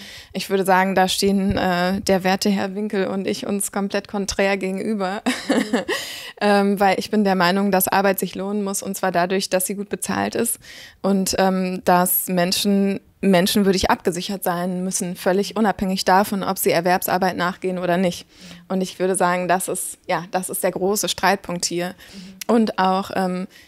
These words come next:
das unterschiedliche Menschenbild, ähm, von dem aus argumentiert wird.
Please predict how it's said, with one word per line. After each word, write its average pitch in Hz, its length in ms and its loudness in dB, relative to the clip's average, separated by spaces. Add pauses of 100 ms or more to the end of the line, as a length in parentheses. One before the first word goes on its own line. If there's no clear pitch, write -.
(120)
das 202 220 2
unterschiedliche 208 560 2
Menschenbild, 196 960 0
ähm, 185 200 0
von 196 200 -2
dem 214 200 0
aus 196 240 -2
argumentiert 196 720 0
wird. 175 380 2